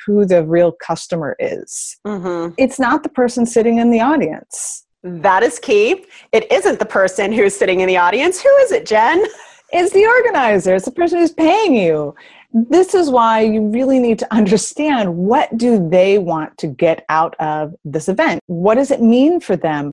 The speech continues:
Speaker 1: How are you going to deliver that value? What are the expectations on their end for really making this a solid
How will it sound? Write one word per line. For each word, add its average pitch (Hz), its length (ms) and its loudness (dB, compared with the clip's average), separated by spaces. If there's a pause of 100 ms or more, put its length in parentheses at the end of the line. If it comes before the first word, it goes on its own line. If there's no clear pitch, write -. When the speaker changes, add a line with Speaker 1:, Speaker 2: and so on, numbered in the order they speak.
Speaker 1:
How 320 500 0
are 302 80 4
you 208 160 4
going 190 260 0
to 185 80 -2
deliver 151 480 0
that 147 240 -2
value? 147 460 -2
What 175 180 0
are 262 60 -2
the 277 180 -4
expectations 220 840 -4
on 160 220 -2
their 214 300 2
end 151 360 -8 (220)
for 220 100 0 (160)
really 302 300 4
making 185 440 0
this 165 180 -2
a - 80 -10
solid 180 640 0